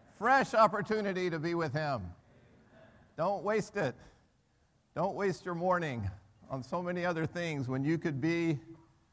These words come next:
with him. Lord Jesus, we just like to be with you. We like to be with you this morning. Thank you for giving us a time of fellowship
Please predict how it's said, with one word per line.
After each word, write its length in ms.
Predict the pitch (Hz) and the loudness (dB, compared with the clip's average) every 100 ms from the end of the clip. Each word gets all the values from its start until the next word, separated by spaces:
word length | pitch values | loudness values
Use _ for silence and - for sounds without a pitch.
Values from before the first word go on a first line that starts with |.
| _ _ _ _ | _ _ _ _
with 300 | - 214 - | 0 2 4
him. 580 | 208 262 269 247 165 101 - - - - - - - - - - | 4 6 10 10 8 4 0 -10 -18 -20 -20 -20 -20 -20 -20 -8
Lord 300 | 139 175 208 | 2 4 4
Jesus, 480 | 196 214 202 214 - | 2 0 2 2 2
we 100 | 202 | 2
just 200 | 196 151 | 4 6
like 200 | 190 190 | 6 6
to 100 | 190 | 2
be 180 | 156 190 | 4 6
with 320 | 180 208 208 | 8 6 6
you. 480 | 180 220 220 185 104 92 - - - - - - - - - | 4 10 10 10 6 0 -8 -20 -20 -20 -20 -20 -20 -20 -14
We 140 | 117 147 | -8 0
like 220 | 170 131 | 0 0
to 80 | 156 | -2
be 160 | 151 160 | 0 0
with 260 | 160 151 | -2 -2
you 160 | 151 160 | 0 0
this 260 | 156 127 | 0 -2
morning. 520 | 143 147 151 135 101 85 - _ _ _ - - - | -2 0 0 0 -6 -10 -16 _ _ _ -20 -12 -4
Thank 180 | 156 170 | -2 0
you 100 | 160 | 0
for 140 | 165 | 0
giving 380 | 139 160 156 156 | 0 0 2 2
us 160 | 143 | 0
a 60 | 135 | -2
time 360 | - 156 156 147 | -2 0 2 0
of 180 | 120 | 0
fellowship 600 | - 170 156 135 - 117 | 4 6 6 2 0 -2